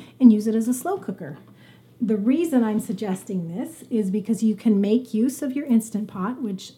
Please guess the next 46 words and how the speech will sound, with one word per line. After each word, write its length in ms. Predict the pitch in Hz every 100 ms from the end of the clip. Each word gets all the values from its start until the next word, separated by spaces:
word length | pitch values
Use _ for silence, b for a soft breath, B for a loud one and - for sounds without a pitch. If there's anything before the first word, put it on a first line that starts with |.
| -
a 40 |
lot 200 | 208 190
of 60 | 202
us 180 | 220 208
like 160 | 196
to 100 | -
do. 380 | 202 185 233 359 - _ _ _ - _ - -
Um, 300 | 214 208 208
but 180 | 208 226
if 160 | 247
you're 80 | 254
gonna 160 | 247 262
be 160 | 254
gone 380 | 190 214 220 240
all 160 | 247 240
day, 420 | 233 220 220 233 B B B
or 80 | 240
you, 460 | 202 196 190 190 - - - - - -
you 100 | 226
know, 120 | 202
you, 260 | 190 208 -
you 180 | 220
have 500 | 214 - 196 208 220
the 100 | 202
time 400 | 196 220 214 220
to 100 | 226
let 200 | 202 208
it 100 | 220
go 220 | 233 226 233
for 120 | 240
the 140 | 240
eight 180 | 269 240
hours, 440 | 240 240 277 285 220
use 400 | 185 254 277 285
your 80 |
Instant 400 | 254 233 - 208
Pot 160 | 190 180
as 200 | 175 180
a 80 | 185
slow 240 | - 170
cooker. 280 | 165 185 175
That 240 | 175 185 220
might 360 | 220 220 208
be 160 | 208 196
an 100 | 180
option. 420 | 160 - -